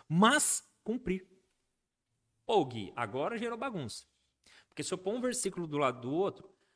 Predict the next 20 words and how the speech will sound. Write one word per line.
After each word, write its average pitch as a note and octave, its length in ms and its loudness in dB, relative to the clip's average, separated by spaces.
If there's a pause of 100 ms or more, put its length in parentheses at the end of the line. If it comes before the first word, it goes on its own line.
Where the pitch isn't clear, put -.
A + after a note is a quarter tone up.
(1120)
a D3+ 80 -2
entonação G#3 800 0
vocal D#3 520 2
dos B2+ 180 -4
dois D3 560 0 (100)
entra G3 300 -2
em B3+ 60 -6
choque. G3 420 -2 (380)
Porque F3+ 240 -2
se - 200 0
Paulo B3+ 360 0
tá B3 120 -4
dizendo F3 460 -4
que - 80 -6
a D#3+ 80 4
obra E3+ 240 0
de E3 140 -6
Cristo, - 440 -8 (640)
ela C#3+ 300 2
é F#2+ 240 -2